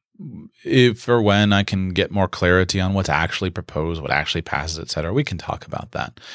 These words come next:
But at the end of the day, um,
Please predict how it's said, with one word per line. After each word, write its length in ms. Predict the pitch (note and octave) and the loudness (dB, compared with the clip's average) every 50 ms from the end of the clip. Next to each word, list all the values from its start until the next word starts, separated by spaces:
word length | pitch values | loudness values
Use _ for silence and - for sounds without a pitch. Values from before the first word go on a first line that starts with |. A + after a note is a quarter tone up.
| - - - - - - _ _ | -16 -16 -16 -16 -18 -20 _ _
But 120 | - B2+ | 4 6
at 40 | B2 | 8
the 100 | C3+ D3 | 8 8
end 140 | C#3+ C3+ C3+ | 8 8 6
of 40 | A2+ | 6
the 80 | G#2+ | 6
day, 520 | F#2 F2 F2 E2+ E2+ E2 E2 D#2+ D#2+ E2 E2 E2+ - - | 4 6 4 6 6 4 4 2 0 -4 -8 -10 -12 -12
um, 500 | - E2 D#2 D2+ D2+ C#2+ C2+ A1+ - - | -10 -10 -8 -6 -6 -8 -10 -12 -16 -20